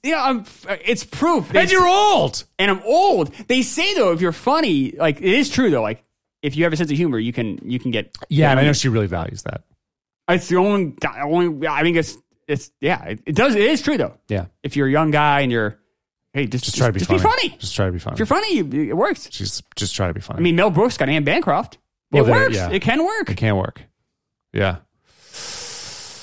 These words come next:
Speaker 1: Well, you're a
Speaker 2: Huh?
Speaker 1: big star, so you gotta go off and do big star things.
Speaker 2: <laughs>
Speaker 1: Well, actually, we're not. I'm gonna see you on Sunday. We gotta do the, the other Patreon show.
Speaker 2: Yeah, it's time to
Speaker 1: Yeah.
Speaker 2: do, uh, Demolition Man.
Speaker 1: Well, yes, but our audience is gonna hear that for a week. But, uh,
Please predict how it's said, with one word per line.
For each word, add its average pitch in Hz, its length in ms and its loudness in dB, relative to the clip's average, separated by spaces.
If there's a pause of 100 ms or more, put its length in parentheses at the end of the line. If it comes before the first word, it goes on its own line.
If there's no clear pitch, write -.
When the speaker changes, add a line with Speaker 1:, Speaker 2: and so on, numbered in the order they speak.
(340)
Speaker 1:
Well, 156 120 4
you're 208 120 8
a 269 40 4
Speaker 2:
Huh? 233 40 0
Speaker 1:
big 247 120 2
star, 175 360 0
so 190 100 -4
you 175 100 0
gotta 180 140 2
go 165 80 4
off 170 220 2
and 175 100 -2
do 165 60 -2
big 175 160 -6
star 127 240 -2
things. 139 420 -6
Speaker 2:
<laughs> - 40 -20 (140)
Speaker 1:
Well, 131 120 4
actually, 262 240 4
we're 226 100 4
not. 330 140 2
I'm 214 60 2
gonna 233 140 2
see 254 120 -4
you 262 80 0
on 247 100 -2
Sunday. 254 220 -2
We 170 80 0
gotta 165 120 2
do 170 100 -2
the, 170 100 0
the 165 220 0
other 165 40 0
Patreon 156 400 -4
show. - 100 -10
Speaker 2:
Yeah, 123 180 2
it's 123 120 -2
time 127 140 2
to 110 60 2
Speaker 1:
Yeah. 107 60 -2
Speaker 2:
do, 104 240 2
uh, 90 280 0 (840)
Demolition 98 320 -2
Man. 80 140 -8 (800)
Speaker 1:
Well, 139 200 2
yes, 151 260 0
but 147 120 0
our 131 160 4
audience 156 400 2
is 135 80 0
gonna 131 120 0
hear 131 100 2
that 123 100 0
for 127 120 0
a 117 40 0
week. 156 240 -2 (120)
But, - 120 -8
uh, 65 200 -8